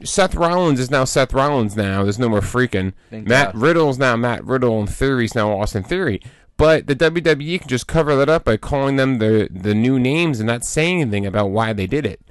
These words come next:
Speaker 2: Yep.
Speaker 1: So the same thing can be used for this situation. The W W E does not need to go into detail and say, "This is why we don't have a draft." We could just have the people show up on different shows and it's perfectly fine, like nothing ever happened. They don't need an explanation for everything.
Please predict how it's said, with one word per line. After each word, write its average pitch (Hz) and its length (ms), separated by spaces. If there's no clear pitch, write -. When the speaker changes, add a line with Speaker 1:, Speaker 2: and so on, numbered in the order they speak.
Speaker 2:
Yep. 101 220
Speaker 1:
So 196 140
the 185 100
same 220 320
thing 208 160
can 196 160
be 180 80
used 175 240
for 160 100
this 208 160
situation. 95 640
The 113 140
W 170 220
W 175 280
E 185 40
does 143 140
not 151 140
need 143 140
to 147 80
go 147 180
into 123 140
detail 127 440
and 104 80
say, 104 300
"This 151 180
is 131 100
why 107 220
we 110 80
don't 101 160
have 113 160
a 120 40
draft." 110 420
We 156 140
could - 80
just 117 180
have 123 120
the 117 60
people 131 280
show 123 260
up 127 100
on 127 100
different 123 260
shows 120 280
and 127 120
it's - 40
perfectly 143 460
fine, 208 300
like 101 100
nothing 131 320
ever 156 140
happened. 151 500
They - 120
don't 262 100
need 269 160
an 185 80
explanation 127 580
for 98 140
everything. 87 460